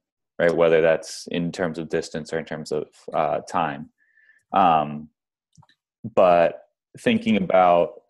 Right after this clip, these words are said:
I think the discrete, um, you know, computational, um, method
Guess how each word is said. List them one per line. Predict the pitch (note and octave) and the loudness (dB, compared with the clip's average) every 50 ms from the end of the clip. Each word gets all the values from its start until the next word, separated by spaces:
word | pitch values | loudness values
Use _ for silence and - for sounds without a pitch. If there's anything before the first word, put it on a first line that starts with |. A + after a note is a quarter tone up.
| B2 A#2 | 0 2
I | E2 F2+ G2+ | 2 4 2
think | F#2+ - G#2 F2+ - | 2 0 -2 -4 -4
the | F#2+ | -4
discrete, | F2 F2+ - - - - A2+ A2 G#2 G#2+ G#2 - - - _ _ - - | -4 -4 -4 -6 -6 -4 -2 -2 -2 -2 -6 -10 -20 -20 _ _ -4 0
um, | G2 F2+ F2 D#2+ E2 E2 - - - _ _ _ _ _ _ _ _ _ _ _ _ - _ - - - - | 2 2 2 0 -2 -6 -10 -12 -16 _ _ _ _ _ _ _ _ _ _ _ _ -20 _ -20 -20 -14 -10
you | G2 E2+ | -10 -10
know, | - | -10
computational, | - - - F#2+ F2+ - - E2+ - - G2+ G2+ G#2 - - - F2+ E2+ E2 E2+ E2 - _ _ _ _ _ _ - - - - - - - - - - - _ _ _ _ _ - | -10 -8 -4 -4 -4 -4 -4 -10 -6 -2 0 0 0 -2 -6 -8 -8 -6 -6 -8 -8 -10 _ _ _ _ _ _ -20 -20 -20 -20 -20 -20 -20 -20 -20 -20 -20 _ _ _ _ _ -4
um, | F#2 F2 E2 D#2+ D#2 D2+ D2+ D#2 D#2+ E2+ - _ _ _ - | -4 -2 -2 -2 -4 -6 -8 -12 -16 -16 -20 _ _ _ -6
method | F#2+ F#2+ F2 E2 D#2+ - - E2 D#2 D2+ - | -2 0 0 0 0 -2 -4 -4 -4 -4 -6